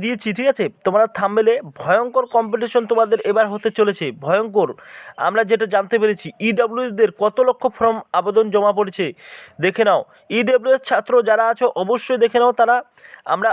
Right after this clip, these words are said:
অফিসিয়ালভাবে দেখে নিব। ক-, পরীক্ষা আগস্ট মাসে তোমাদের, আগস্ট মাসে তোমাদের টেন্টেটিভ ডেট তোমাদের দিয়ে দিয়েছে কলকাতা পুলিশের ছাত্ররা, দেখে নাও অবশ্যই।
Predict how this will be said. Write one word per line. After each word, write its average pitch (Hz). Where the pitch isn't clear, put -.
অফিসিয়ালভাবে 240
দেখে 233
নিব। 226
ক-, -
পরীক্ষা 220
আগস্ট 214
মাসে 247
তোমাদের, 240
আগস্ট 196
মাসে 247
তোমাদের 247
টেন্টেটিভ 233
ডেট 233
তোমাদের 208
দিয়ে 214
দিয়েছে 240
কলকাতা 214
পুলিশের 226
ছাত্ররা, 214
দেখে 202
নাও 214
অবশ্যই। 185